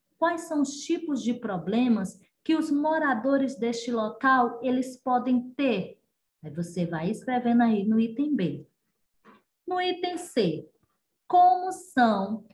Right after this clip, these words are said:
as condições de saneamento básico do local onde você mora? No local aí onde você mora,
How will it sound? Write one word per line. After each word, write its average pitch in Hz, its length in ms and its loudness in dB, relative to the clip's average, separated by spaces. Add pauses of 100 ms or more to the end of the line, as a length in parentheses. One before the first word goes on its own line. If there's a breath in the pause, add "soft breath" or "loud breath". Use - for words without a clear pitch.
(140)
as 285 280 -4
condições 247 840 0
de 233 80 -4
saneamento 196 1400 0 (540 soft breath)
básico 208 560 -2
do 208 120 -4
local 262 480 0
onde 220 160 -2
você 233 340 -6
mora? 190 560 0 (320)
No 381 100 -6
local 339 520 0
aí 202 280 -6
onde 202 240 -4
você 208 360 -4
mora, 175 520 2